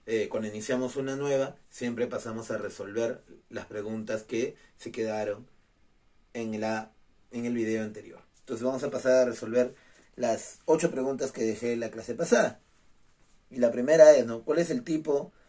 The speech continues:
de planta que crece según su salinidad, ¿no? El tipo de suelo, según la salin-, la salinidad que hay en el suelo.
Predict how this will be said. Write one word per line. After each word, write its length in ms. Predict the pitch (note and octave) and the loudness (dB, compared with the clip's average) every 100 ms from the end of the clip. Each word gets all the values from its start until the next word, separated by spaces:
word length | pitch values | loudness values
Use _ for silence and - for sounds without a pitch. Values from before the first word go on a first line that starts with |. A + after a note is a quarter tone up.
| - _ _ _ | -20 _ _ _
de 920 | - B2+ B2 A#2 A2+ A2 A2 G#2+ G#2+ - _ _ _ _ _ _ _ _ _ _ - | -4 0 2 2 2 2 -2 -4 -8 -14 _ _ _ _ _ _ _ _ _ _ -12
planta 460 | D#3+ G3+ F3+ E3 E3+ | 0 4 4 2 -4
que 120 | C3 | -4
crece 280 | C#3+ D3 D3 | -2 -2 -2
según 560 | B2+ A#2+ C#3 D3+ D#3+ _ _ _ _ _ _ - | -2 -2 -2 -6 -14 _ _ _ _ _ _ -10
su 140 | B2+ | -4
salinidad, 560 | B2+ A#2 A#2+ C#3+ C#3+ A2+ | -2 -2 0 2 2 -2
¿no? 140 | A2+ | -8
El 100 | A2+ | -8
tipo 240 | B2+ B2+ | -6 0
de 80 | B2 | 0
suelo, 320 | - C#3 G#2 - - - | 2 0 0 -8 -20 -8
según 280 | B2+ C#3 | -4 0
la 120 | D#3 D#3 | -2 0
salin-, 320 | C3 B2 A2+ | -2 -4 -4
la 160 | A#2 | -4
salinidad 440 | B2 A#2 A#2+ B2+ C#3 | -4 -6 -4 -4 -2
que 100 | C3 | -4
hay 100 | B2+ | -4
en 100 | A#2+ | -6
el 80 | A2 | -6
suelo. 280 | B2 G2+ | -8 -10